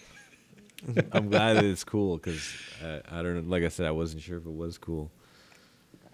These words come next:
Speaker 1: Fucking love fifty Cent forever, man. Um, so I'm gonna go back to nineteen eighty-four. The album is called "Make It Big." The song is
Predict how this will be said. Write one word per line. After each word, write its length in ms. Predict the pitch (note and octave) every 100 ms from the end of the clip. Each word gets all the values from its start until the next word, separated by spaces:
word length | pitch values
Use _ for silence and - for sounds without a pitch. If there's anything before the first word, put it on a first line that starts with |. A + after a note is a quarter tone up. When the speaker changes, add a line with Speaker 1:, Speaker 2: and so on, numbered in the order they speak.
| - - - _ _ _ -
Speaker 1:
Fucking 260 | D#2+ D#2+
love 180 | E2 E2
fifty 280 | D#2+ D#2 D#2+
Cent 240 | - C#2+
forever, 440 | - - - G2 F#2
man. 220 | F#2+ F2+ F#2+ -
Um, 400 | G#2 G2+ G2 F#2+ - -
so 720 | - - G2+ G2+ G2+ G2+ G2+
I'm 180 | G#2 G#2+
gonna 160 | G#2+ G#2
go 160 | G2+
back 380 | F#2 G2 F#2+ -
to 280 | - F#2 F#2+ G2
nineteen 340 | F2+ F2+ F2+ E2+
eighty-four. 640 | F#2 F2 - F2 F2+ A2+ - - - _ _ _ - _ _
The 120 | - -
album 240 | F2+ F#2
is 80 | F2+
called 280 | - F2+ F2+ -
"Make 280 | F2+ F2 E2+
It 160 | F2 -
Big." 380 | F2 F#2 A2+ - - _ _ _ _ _ _ _ - - - - _ _ _ _ _ _ _ - _ - _ _ _ _ _ _ _ -
The 60 |
song 360 | - G2 F2+ F2+
is 280 | F2 E2+